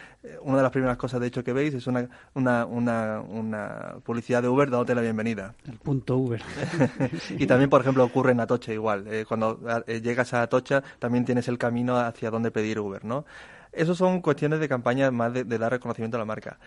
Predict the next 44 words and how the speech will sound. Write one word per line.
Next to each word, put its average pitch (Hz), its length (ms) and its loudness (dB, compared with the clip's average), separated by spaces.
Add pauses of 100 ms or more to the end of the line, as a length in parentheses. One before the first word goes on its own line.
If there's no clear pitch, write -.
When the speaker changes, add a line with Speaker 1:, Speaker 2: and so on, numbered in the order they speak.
(160)
Speaker 1:
Las 120 140 -2
que 127 100 0
realmente 139 320 2
nos 160 80 2
sentimos 151 260 0
muy 143 140 0
orgullosos 139 560 0
son 131 140 -2
aquellas 135 260 2
que 127 60 -2
tienen 127 180 2
ese 123 140 -4
componente 117 400 -2
local. 104 480 -4
Eh, 113 420 -2
por 117 140 -2
ponerte 123 260 0
un 143 80 2
ejemplo, 143 500 -2 (380)
el 117 80 -2
año 127 140 0
pasado 135 300 2
en 127 100 0
Sevilla, 131 580 -2
eh, 113 360 -2
con 113 120 -4
motivo 120 380 0
del 117 160 2
derbi 120 280 2
del 113 140 -2
Sevilla 113 260 -4
y 110 40 0
del 107 160 -4
Betis, 135 400 -2
eh, 113 200 -8
que 113 100 -6
eran 113 120 0
dos 117 160 -2
equipos 117 280 -4
que 107 80 -6
estábamos 110 280 -4
patrocinando, 120 680 -4 (440)
hicimos 156 380 0
un, 165 160 -6